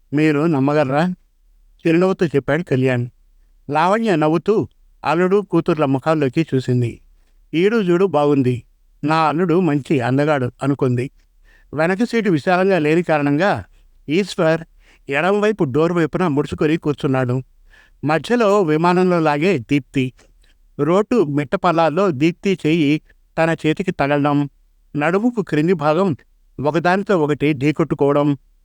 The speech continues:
ఈశ్వర్కు ఇబ్బందిని కలిగించాయి. "అభి, కితనా దూర్ హై డ్రైవర్ సాబ్?"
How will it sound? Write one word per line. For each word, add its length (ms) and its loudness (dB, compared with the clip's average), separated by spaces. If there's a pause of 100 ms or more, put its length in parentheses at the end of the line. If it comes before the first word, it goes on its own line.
(160)
ఈశ్వర్కు 560 0
ఇబ్బందిని 400 0
కలిగించాయి. 600 -2 (1500)
"అభి, 540 0
కితనా 340 0
దూర్ 240 0
హై 180 2
డ్రైవర్ 280 0
సాబ్?" 360 0